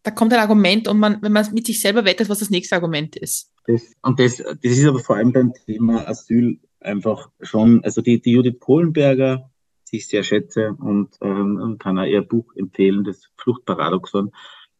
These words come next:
Speaker 2: Das ist, weil die, die Diskussion um Asyl einfach wirklich, es trifft schon recht gut, das mit dem Paradoxon, ja. Weil egal, was sie machen, die Ausländer, sie machen es immer falsch, ja. Weil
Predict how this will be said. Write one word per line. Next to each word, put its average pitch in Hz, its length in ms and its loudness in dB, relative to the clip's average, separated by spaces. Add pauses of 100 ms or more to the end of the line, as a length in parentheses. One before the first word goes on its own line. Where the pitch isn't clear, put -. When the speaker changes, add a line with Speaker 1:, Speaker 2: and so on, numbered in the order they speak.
Speaker 2:
Das 107 140 0
ist, 123 140 -2
weil 131 100 2
die, 117 140 -16
die 117 240 2
Diskussion 110 560 -2
um 120 120 2
Asyl 113 300 -2
einfach 95 320 -4
wirklich, 117 480 0
es - 140 -14
trifft 120 240 -2
schon 117 120 4
recht 107 200 -2
gut, 123 220 -2
das 95 100 -4
mit 104 180 -2
dem 95 100 -2
Paradoxon, 82 680 -6
ja. 107 160 -4 (500)
Weil 107 360 2 (300)
egal, 110 540 2
was 139 200 2
sie 131 100 2
machen, 110 520 -2 (440)
die 98 80 0
Ausländer, 95 600 -4 (200)
sie - 140 -2
machen 113 240 0
es 113 80 -4
immer 117 200 4
falsch, - 580 -8
ja. 131 280 -2 (460)
Weil 113 420 6